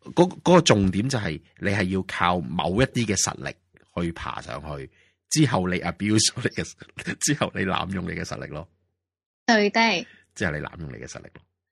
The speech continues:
Speaker 2: 係啊，同埋同可能你嘅老細要打好關係咯。
Speaker 1: 嗯。
Speaker 2: 因為你，當你同老細打好關係，我覺得同人相處都好重要。你同老細打好關係嘅時候呢，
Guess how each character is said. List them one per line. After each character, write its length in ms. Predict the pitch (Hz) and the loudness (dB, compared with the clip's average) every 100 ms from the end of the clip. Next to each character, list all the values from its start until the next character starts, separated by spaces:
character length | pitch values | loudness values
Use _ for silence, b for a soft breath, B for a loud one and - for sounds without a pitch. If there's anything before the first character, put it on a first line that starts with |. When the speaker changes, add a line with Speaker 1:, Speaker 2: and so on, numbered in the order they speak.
| _ | _
Speaker 2:
係 80 | - - | -14 -12
啊， 20 | - 262 233 | -14 -14 -4
同 160 | 254 226 | 0 4
埋 180 | 196 | 4
同 260 | 196 208 190 | 2 0 0
可 120 | 208 262 | 2 2
能 140 | 262 | 2
你 140 | 175 180 | 2 4
嘅 260 | 196 190 | 6 4
老 100 | 190 185 | 4 0
細 320 | 202 190 190 | 2 4 2
要 140 | 190 202 | 0 2
打 120 | 190 | 2
好 100 | 220 | 2
關 300 | 208 202 208 | 0 0 0
係 300 | 214 - - | -2 -2 -4
咯。 260 | 78 - - | -6 -8 -14
Speaker 1:
嗯。 160 | - - - _ _ _ - | -18 -18 -18 _ _ _ -2
Speaker 2:
因 120 | 311 | 2
為 360 | 302 220 196 196 | 6 6 4 4
你， 120 | 226 247 | 4 4
當 200 | 320 370 | 2 2
你 80 | 240 | 2
同 200 | 240 170 | 0 -4
老 80 | |
細 260 | 196 233 220 | -2 0 2
打 80 | 220 | 2
好 80 | 247 | 2
關 140 | 254 | 4
係， 60 | 269 | 6
我 60 | |
覺 60 | 403 | 4
得 140 | 339 | 4
同 160 | 247 208 | -2 -2
人 220 | 185 196 | -4 -4
相 200 | 277 294 | -2 0
處 140 | 269 | 0
都 100 | 226 | 0
好 60 | 240 | -2
重 160 | 220 180 | -4 -2
要。 60 | |
你 60 | 214 | 0
同 140 | 254 | 0
老 80 | 214 | 0
細 180 | 226 - | 2 4
打 100 | 208 | 6
好 60 | 294 | 6
關 300 | 269 262 277 | 4 2 2
係 200 | 277 190 | 0 -2
嘅 20 | |
時 220 | - 185 | -2 -2
候 140 | 170 | -2
呢， 60 | 175 | 2